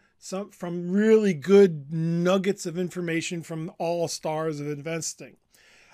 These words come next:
Also, I'm going to make a final plug for you to think about Business one twenty-three, Introduction to Investments, plus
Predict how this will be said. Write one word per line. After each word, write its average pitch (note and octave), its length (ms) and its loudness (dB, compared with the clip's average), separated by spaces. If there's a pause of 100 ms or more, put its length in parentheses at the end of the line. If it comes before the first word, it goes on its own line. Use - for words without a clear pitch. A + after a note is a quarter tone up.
(160)
Also, D#4+ 540 8
I'm F#3+ 220 4
going F#3 260 2
to F#3+ 60 2
make F3+ 260 0
a F3+ 140 2
final G3 560 -2
plug E3 500 0
for F3+ 180 -8
you F#3 380 0
to E3+ 100 -2
think C4+ 440 -2
about F3+ 600 -2 (480)
Business F3 360 -2
one E3+ 180 -6
twenty-three, E3 480 -4
Introduction D3+ 440 -8
to C#3 100 -8
Investments, C4+ 680 -2
plus C3+ 460 -10